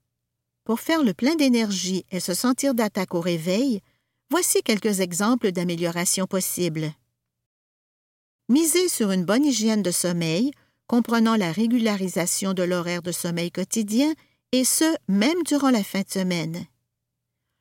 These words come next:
Entreprendre une routine de sommeil relaxante pour favoriser un endormissement plus rapide. Minimiser, voire éliminer les distractions électroniques, cellulaires,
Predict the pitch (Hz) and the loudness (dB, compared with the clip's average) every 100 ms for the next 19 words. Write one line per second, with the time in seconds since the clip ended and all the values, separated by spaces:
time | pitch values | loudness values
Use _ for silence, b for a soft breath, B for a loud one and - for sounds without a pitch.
0 | _ _ _ _ - 277 - 359 - 339 | _ _ _ _ 0 0 2 -2 0 0
1 | 285 208 208 240 - 285 226 202 196 190 | 2 2 2 2 2 2 2 2 0 0
2 | 190 185 240 233 208 - 294 311 220 - | 0 0 0 0 0 -2 0 0 -2 -4
3 | 180 - 190 202 202 196 247 277 190 180 | -6 -4 -2 -2 -2 0 0 0 0 0
4 | 185 175 185 190 190 - 247 285 254 226 | 0 0 0 0 -2 0 0 0 -2 -2
5 | 214 - 160 165 170 - _ _ _ _ | -2 -2 -4 -4 -10 -14 _ _ _ _
6 | _ _ _ _ _ _ _ _ _ - | _ _ _ _ _ _ _ _ _ 0
7 | 226 311 311 269 226 180 254 370 - 160 | 4 6 6 6 4 2 2 0 -4 -6
8 | 196 202 190 - 294 311 277 226 202 240 | 0 0 0 0 2 4 6 6 4 2
9 | 349 - 185 175 196 - 185 - 214 202 | 0 -4 -6 -4 -4 -2 -4 -2 -2 0
10 | 185 170 - 175 165 160 233 - 285 _ | -2 -4 -4 -4 -2 -2 -4 -6 -14 _
11 | _ - - 269 233 156 156 190 | _ -4 0 2 2 0 0 -2